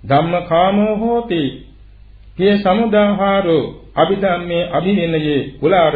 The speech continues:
පාමුජ්ජෝ." මේ කිව්වේ ඊට අදාළ සූත්‍ර පාඨයක් නාතර, නාථකර ධර්ම සූත්‍රය එනවා. "ධම්මකාමෝ හෝති, පිය සමුදාහාරෝ, අභිධම්මේ අභිවිනයේ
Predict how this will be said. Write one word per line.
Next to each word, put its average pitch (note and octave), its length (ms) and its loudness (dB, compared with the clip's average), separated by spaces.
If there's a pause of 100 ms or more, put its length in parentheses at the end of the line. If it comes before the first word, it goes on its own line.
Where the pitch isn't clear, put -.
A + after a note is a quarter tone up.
පාමුජ්ජෝ." B2 760 -2 (500)
මේ D#3 220 0
කිව්වේ E3+ 460 -2 (1300)
ඊට F#3 260 0
අදාළ E3 480 2
සූත්‍ර D#3+ 480 -4
පාඨයක් D#3+ 580 -2 (760)
නාතර, F3 440 2 (200)
නාථකර D#3 580 0
ධර්ම C3 340 -2
සූත්‍රය A2+ 460 -8
එනවා. F#2 320 -10 (500)
"ධම්මකාමෝ D3+ 1000 0
හෝති, A3+ 440 0 (160)
පිය G#3 240 2
සමුදාහාරෝ, D3+ 1080 -2 (440)
අභිධම්මේ F#3 720 2
අභිවිනයේ D#3 720 -2